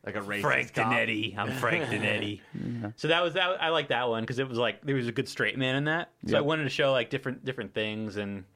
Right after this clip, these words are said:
Speaker 2: I didn't have any political sketches in there, but I just, I just, five of my favorite sketches, p-, pretty much, and then I had some pitches too that they wanted, and
Speaker 3: So they said,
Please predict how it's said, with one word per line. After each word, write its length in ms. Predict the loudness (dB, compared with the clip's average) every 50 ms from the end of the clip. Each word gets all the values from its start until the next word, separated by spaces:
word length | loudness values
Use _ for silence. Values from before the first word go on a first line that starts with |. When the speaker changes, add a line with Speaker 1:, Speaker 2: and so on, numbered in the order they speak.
| _ _ -20 -20 -16 -8 -4
Speaker 2:
I 60 | -2
didn't 100 | 0 2
have 80 | 2 2
any 100 | 2 0
political 440 | -2 -2 -2 -2 0 0 0 -2 -4
sketches 360 | -2 -2 -2 -2 -2 -4 -6
in 100 | -4 -4
there, 300 | -2 -2 -4 -6 -8 -10 _ _ _ _ _ _ _ _ _ _
but 80 | -2 0
I 80 | 0 2
just, 80 | 0 0 0
I 40 | -2
just, 260 | -4 -6 -10 -12 -12 _ 0
five 220 | 0 2 2 0
of 140 | -2 -4 -8 -8 -6
my 200 | -4 -2 -2 -2
favorite 360 | 0 0 -2 0 0 -2 -4 -4
sketches, 440 | -2 -4 -4 -4 -4 -10 -10 -12 _ _ -20 -20 _ _ -12
p-, 80 | -12
pretty 240 | -10 -6 -4 -4 -2
much, 380 | -2 -4 -4 -6 -10 -14 -18 -20 _ _ _ -20 _ _ -6
and 460 | -4 -4 -2 -2 -2 -2 -2 -2 -2
then 180 | -2 -2 0 0
I 100 | -2 -2 -2
had 240 | -2 -4 -6 -8
some 180 | -10 -8 -8 -6
pitches 360 | -6 -8 -8 -8 -12 -12 -12 -8
too 360 | -6 -4 -2 -2 -2 -4 -6 -10 -20 _ -16
that 100 | -10 -6
they 100 | -4 -4
wanted, 400 | -4 -4 -4 -4 -4 -6 -6 -8 -20 _ _ _ _ _ _ _ _ _ _ _ _ _ _ _ -14
and 480 | -12 -10 -10 -8 -8 -10 -10 -10 -12 -14
Speaker 3:
So 280 | -18 -16 -8 -2 0 2
they 120 | 2 2
said, 400 | 2 2 2 2 2 2 -2